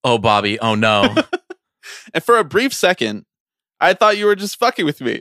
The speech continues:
Speaker 1: Uh-huh.
Speaker 2: You know, like, I thought that you were gonna be like, "It's Jacob.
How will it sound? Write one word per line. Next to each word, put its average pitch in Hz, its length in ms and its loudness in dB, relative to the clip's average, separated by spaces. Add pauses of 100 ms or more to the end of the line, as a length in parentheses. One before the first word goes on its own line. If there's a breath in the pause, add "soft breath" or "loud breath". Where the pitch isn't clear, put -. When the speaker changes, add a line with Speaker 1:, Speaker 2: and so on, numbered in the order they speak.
Speaker 1:
Uh-huh. 117 280 -6
Speaker 2:
You 127 80 0
know, 147 180 4
like, 170 160 0
I 156 80 0
thought 180 240 0
that 170 100 -2
you 143 200 -2
were 120 480 2 (380)
gonna 135 160 0
be 131 120 -2
like, 117 180 0
"It's 143 200 -8
Jacob. 127 380 -2